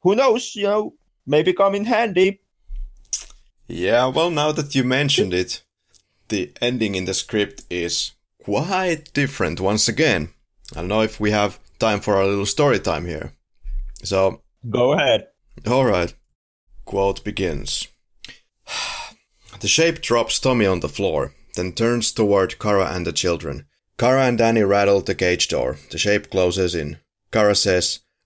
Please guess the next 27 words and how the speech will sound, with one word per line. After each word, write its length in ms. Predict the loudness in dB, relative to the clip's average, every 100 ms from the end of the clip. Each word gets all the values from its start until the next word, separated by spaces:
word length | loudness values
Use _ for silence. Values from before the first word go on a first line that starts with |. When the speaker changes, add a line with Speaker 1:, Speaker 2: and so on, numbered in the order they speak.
| -2
Speaker 2:
"Michael, 580 | 2 2 4 2 2 -2 -10
fight 360 | 0 4 4 4
the 120 | 4 4 6 6
voice! 300 | 4 2 -4 _ _
It 180 | 0 0
doesn't 260 | 0 0 0 0
have 140 | 0
power 300 | 2 6 6 6
over 220 | 6 4
you 200 | 4 4
anymore!" 500 | 2 0 0 0 -2 -8 _ _ -6
The 80 |
shape 320 | 0 0 0 0
stops, 480 | 0 -2 -2 -6 -4
head 220 | -4 -4 0
tilted, 380 | 2 2 0 0
listening 420 | 0 0 -2 -2
to 120 | -2
her. 260 | -2 -2 -2 -6 -8 _ _ -4
Looking 320 | -2 0 0 2
down 260 | 2 2
at 140 | 0 -2
the 60 |
baby 440 | 0 2 2 2 0
in 120 | -2
her 180 | -2 -2
arms. 520 | -2 -4 -6 -8